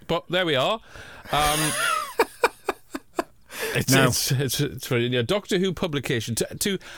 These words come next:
Speaker 1: advertise or to s-, help celebrate the twentieth anniversary of Doctor Who.
Speaker 2: Mind, this is the thing. That feel, it feels slightly unsettling to read that they proudly produced the Doctor Who technical manual for
Speaker 1: Mm.
Speaker 2: the twentieth anniversary of the show,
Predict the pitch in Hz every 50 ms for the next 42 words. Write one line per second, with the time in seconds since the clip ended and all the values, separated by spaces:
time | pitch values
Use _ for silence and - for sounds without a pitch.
0 | - - - - - 226 262 247 220 226 277 - 226 196 180 156 147 139 131 135
1 | 147 165 196 202 - - - 139 127 123 - 143 120 - - - - - 160 147
2 | - - - 190 160 139 104 - 90 80 73 76 - - - 90 90 87 - -
3 | 131 107 - - 104 87 101 87 87 82 85 80 - - 80 67 - - - -
4 | - - - - - - - - - - - - - - - - - 117 123 117
5 | 120 131 - - 113 - - 104 - 120 113 95 - - - - - - - -
6 | - - - - - - - - - - - - - - - - 151 135 160 165
7 | - - 135 131 - 165 - - - - - 143 131 - - - 160 147 147 147
8 | 135 131 127 123 - - - - - 110 107 107 110 - - - - - - -
9 | - - - - - - - - 135 113 123 135 127 120 110 101 123 87 131 123
10 | - - - - - - - - - - - 233 226 233 220 196 202 - - 165
11 | 143 - 143 120 107 - - 135 113 - 180 196 - - 170 165 180 175 151 -
12 | - 180 190 - 160 - 151 139 135 143 139 123 107 101 92 107 139 - - -
13 | - - - - - - - - - 113 107 110 107 98 135 - - - 240 247
14 | 240 - - 214 - - 208 196 180 170 190 190 175 - 160 151 147 147 139 139
15 | - - 156 117 113 117 -